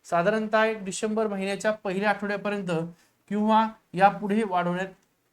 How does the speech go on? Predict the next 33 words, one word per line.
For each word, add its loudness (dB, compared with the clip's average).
येऊ 0
शकते, -6
शक्यता -6
आहे. -12
पण -4
ईकेवायसी 0
करणं 0
बंधनकारक -2
आहे. -6
बघा, -2
केवायसी -2
कोणाला -2
करायची? -4
ज्यांना -4
मागचे -4
हप्ते -4
आले 0
नव्हते, -4
आठवा -2
हप्ता -4
नाही, -4
नववा -4
नाही, -4
दहावा -4
नाही, -2
अकरावा -6
नाही, -6
बारावा 0
नाही, -4
तेरावा -4
नाही, -6
चौदावा -2
नाही, -2